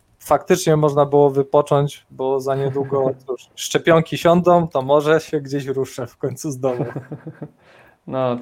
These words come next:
Speaker 2: tak, spoko. No myślę, że postanowienie, żeby nie brać za wielu projektów na siebie, to jest dojrzałe postanowienie, powiem ci. Myślę, że takie godne tej rocznicy. Em, super.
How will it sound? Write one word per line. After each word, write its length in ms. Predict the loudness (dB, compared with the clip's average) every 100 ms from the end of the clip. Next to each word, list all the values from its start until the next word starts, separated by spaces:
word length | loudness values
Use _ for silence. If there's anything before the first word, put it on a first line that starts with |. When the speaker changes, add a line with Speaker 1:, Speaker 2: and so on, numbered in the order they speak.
| -6
Speaker 2:
tak, 340 | -8 -10 -20 _ _ _ _ _ _ _
spoko. 540 | -20 -10 -4 -2 -4 -6
No 240 | -6 -6
myślę, 360 | -6 -8 -6 -4
że 240 | -4 -4 -8 _ _ _ _
postanowienie, 760 | -6 -2 -2 0 -2 -4 -4
żeby 200 | -6 -6
nie 120 | -6
brać 220 | -2 -4 -2
za 120 | -4
wielu 280 | -2 -4 -6
projektów 800 | -2 -2 -2 -6 -8 -8 -14 -10
na 160 | -8 -6
siebie, 400 | -8 -6 -8 -8
to 120 | -6 -6
jest 320 | -6 -10 -20 _ _ _ _ _ _ _ _ _ _ -20 -16
dojrzałe 480 | -6 -4 0 -2 -2
postanowienie, 680 | -8 -12 -14 -14 -14 -16
powiem 320 | -16 -16 -16 -18
ci. 200 | -20 -14
Myślę, 380 | -12 -10 -10
że 120 | -10 -6
takie 260 | -4 -4
godne 580 | 0 0 0 -6 -6 -8 -16 _
tej 360 | -10 -8 -10 -12
rocznicy. 640 | -10 -10 -10 -12 -12 -14 -16 _ _ _ _ _ _ _ _ _ _
Em, 520 | -14 -10 -10 -12 -14 -18
super. 460 | -12 -8 -6 -8